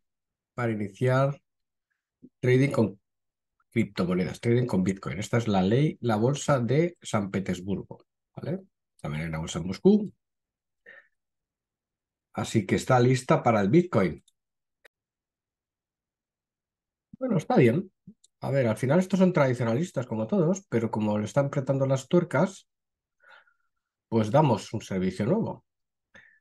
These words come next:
En dos mil diecisiete intentaron lanzar una plataforma de criptos, han pasado seis años, no han cambiado de opinión, hay diez millones de inversionistas interesados en esto,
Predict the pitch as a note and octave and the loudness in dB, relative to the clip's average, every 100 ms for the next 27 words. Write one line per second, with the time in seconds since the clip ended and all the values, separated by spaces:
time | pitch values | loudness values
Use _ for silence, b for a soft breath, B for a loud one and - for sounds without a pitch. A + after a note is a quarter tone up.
0 | _ - A#2+ C3 B2 B2 D3 D3+ C#3+ D#3 | _ -10 -6 -4 0 2 2 0 0 0
1 | D3 A#2+ A2 C3+ C3+ C3 B2 C3+ C3 B2 | 2 0 -2 -2 -2 -2 -2 -4 -4 -4
2 | B2 A#2+ - C3 G#2+ A2 - E3+ - F#3+ | -4 -4 -2 -2 -2 -2 -2 -4 0 -2
3 | G#3 B2 B2 A#2+ A#2+ B2 A#2+ E3+ E3+ G#3+ | 0 -4 -4 -4 -2 -2 -2 -2 0 -2
4 | D3 A#2+ A#2 A2+ A2+ A#2 - A2 B2 B2 | -4 -2 0 2 2 0 -2 -2 0 0
5 | C3+ E3+ E3+ B2+ D3+ D3+ C3+ D#3+ D3+ B2 | -2 0 0 0 0 0 -2 -2 0 0
6 | A#2 A2+ A#2 C#3 - C#3 A#2 G2+ G2 A#2+ | -2 -4 -6 -6 -6 -2 -2 -2 -4 -4
7 | A#2 E2 - | -4 -8 -10